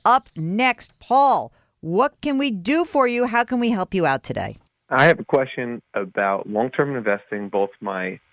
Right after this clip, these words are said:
Speaker 2: four oh one k and my four oh three B. I am convinced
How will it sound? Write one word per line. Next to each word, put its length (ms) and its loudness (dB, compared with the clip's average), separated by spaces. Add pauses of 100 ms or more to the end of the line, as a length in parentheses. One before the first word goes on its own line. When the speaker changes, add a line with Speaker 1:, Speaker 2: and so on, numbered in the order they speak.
(120)
Speaker 2:
four 180 4
oh 60 4
one 160 -4
k 220 0
and 120 -6
my 260 -8
four 200 2
oh 80 -2
three 200 -2
B. 340 -8 (680)
I 160 2
am 120 0
convinced 460 -2